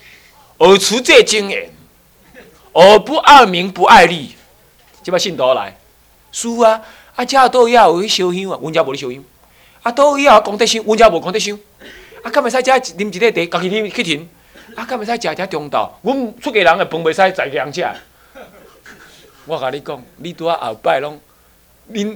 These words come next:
师父迄寡安尼三十年诶信徒，我走啊无半天，是毋是安尼？不是这样子干的。你要学那个女众。啊，老菩萨啦，啊，咱这久无看到你啦，哎呦，你嘛较接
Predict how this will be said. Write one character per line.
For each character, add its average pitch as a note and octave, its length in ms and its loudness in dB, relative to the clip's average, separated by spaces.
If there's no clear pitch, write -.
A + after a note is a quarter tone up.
师 F3 140 -8
父 E3+ 160 -4
迄 F#3 80 -4
寡 F#3 260 2
安 E3+ 160 0
尼 E3 80 0
三 E3 260 0
十 D#3 100 0
年 D3+ 180 -4
诶 F3 80 2
信 E3 280 -4
徒， B2 140 0
我 D#3 140 2
走 D#3 160 0
啊 D#3 80 4
无 C3 160 -6
半 C3 200 -6
天， F#2 240 -20
是 D3+ 140 -18
毋 D3+ 60 -16
是 D3+ 100 -10
安 D#3+ 140 -8
尼？ E3 100 -20
不 G3 80 -8
是 A#3+ 160 -4
这 C4 140 0
样 A3+ 120 6
子 E3 100 -8
干 D#3 220 -2
的。 G#2 60 -18
你 C#3+ 120 -14
要 F#3+ 140 -4
学 D3 240 -6
那 E3 80 -6
个 D#3+ 80 -2
女 A#2+ 220 -10
众。 A#2+ 220 -10
啊， F#4 240 8
老 D#4+ 140 8
菩 D#4+ 140 8
萨 D#4+ 200 8
啦， C#4 180 10
啊， F4+ 40 6
咱 F#4 140 6
这 G4+ 80 2
久 F#4+ 160 4
无 D4 140 8
看 F#4 160 8
到 D#4 100 10
你 F4+ 220 4
啦， B3 360 8
哎 D#4+ 100 10
呦， E4+ 60 8
你 F4+ 100 4
嘛 C#4+ 160 8
较 F4 120 6
接 D4+ 140 6